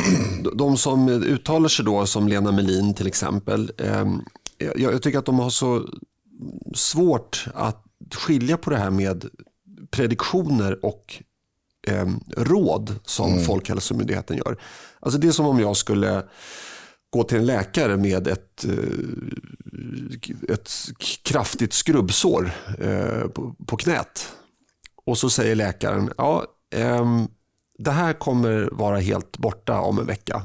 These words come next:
Speaker 1: Då kommer du bara ha lite sårskorpa. Eh, men ta den här salvan och kleta på." Ja, så går det några dagar och det här såret blir bara mer och mer infekterat. Går tillbaka, du, det, det, det, nu har det nästan gått en vecka här och det, det, det gör ont och det liksom s-,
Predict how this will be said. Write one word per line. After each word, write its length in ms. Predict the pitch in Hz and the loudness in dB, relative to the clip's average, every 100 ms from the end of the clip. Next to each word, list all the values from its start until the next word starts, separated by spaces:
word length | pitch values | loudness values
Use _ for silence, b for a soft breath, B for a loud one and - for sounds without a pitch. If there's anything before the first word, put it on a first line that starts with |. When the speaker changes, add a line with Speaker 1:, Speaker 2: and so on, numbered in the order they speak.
| - | -4
Speaker 1:
Då 140 | 127 | -4
kommer 220 | - 107 | 0 0
du 60 | 101 | 2
bara 200 | 95 95 | 0 0
ha 100 | 98 | -2
lite 480 | - - - 120 120 | -2 -4 -4 -4 -2
sårskorpa. 640 | - 120 - - - 120 120 - | -2 -4 -4 -4 -4 -8 -8 -4
Eh, 160 | 123 107 | -2 2
men 420 | 120 120 113 131 | 2 2 2 -2
ta 200 | - 185 | 0 0
den 100 | 143 | 2
här 60 | 95 | 2
salvan 480 | - 90 95 127 | 0 0 -2 -2
och 100 | 104 | -2
kleta 220 | - 110 - | -4 -6 -6
på." 220 | - 113 B B B B B B B B B B - | -8 -10 B B B B B B B B B B -4
Ja, 300 | 139 180 - | 0 0 -2
så 220 | - 147 | 0 2
går 240 | 139 135 143 | 2 2 4
det 40 | 151 | 4
några 120 | 147 | 4
dagar 360 | 117 135 165 | 2 2 2
och 120 | 104 117 | 2 2
det 60 | |
här 260 | 104 110 107 | 2 2 2
såret 400 | - 117 143 143 | 2 2 2 2
blir 100 | 113 | 0
bara 160 | 101 | 2
mer 220 | 104 107 101 | 2 2 4
och 60 | |
mer 160 | 101 101 | 2 2
infekterat. 800 | 101 110 104 127 156 185 - - b b b | 0 -2 0 0 2 0 -4 -14 b b b
Går 140 | - 101 | -4 -2
tillbaka, 480 | 92 107 160 127 | 0 0 2 2
du, 200 | 123 135 | 2 2
det, 180 | 123 - | 0 -4
det, 200 | - - | -4 -4
det, 240 | - 82 85 - 120 | -2 -2 -2 0 0
nu 80 | 139 | 2
har 100 | 151 | 4
det 60 | 151 | 2
nästan 220 | 135 127 | 2 0
gått 200 | 113 104 | -2 0
en 60 | 107 | 0
vecka 280 | 117 - 180 | 0 0 0
här 120 | 98 | 0
och 60 | 107 | 2
det, 160 | 117 | 0
det, 160 | 110 117 107 117 | 2 0 0 -2
det 100 | 117 | 0
gör 240 | 117 117 151 | 4 4 4
ont 220 | 143 101 | 2 2
och 80 | 107 | 0
det 120 | 113 | 2
liksom 300 | 107 104 110 | 2 0 0
s-, 140 | 104 | 0